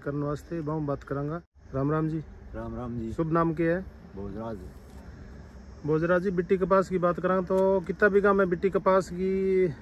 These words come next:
Speaker 1: थे खेती करने लग रहे हो?
Speaker 2: पाँच बीघा है।
Speaker 1: पाँच बीघा है।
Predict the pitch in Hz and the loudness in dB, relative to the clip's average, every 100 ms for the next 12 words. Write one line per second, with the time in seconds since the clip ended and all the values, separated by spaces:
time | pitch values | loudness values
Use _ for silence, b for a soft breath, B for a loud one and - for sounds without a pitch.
0 | - - 170 165 165 185 180 180 180 175 | -8 0 0 2 0 2 2 4 4 4
1 | 175 202 202 - - 113 117 - 120 107 | 4 2 -6 -16 -14 -10 -8 -6 -6 -6
2 | 85 - - - - 160 147 147 123 92 | -8 -14 -18 -8 0 0 2 0 0 -4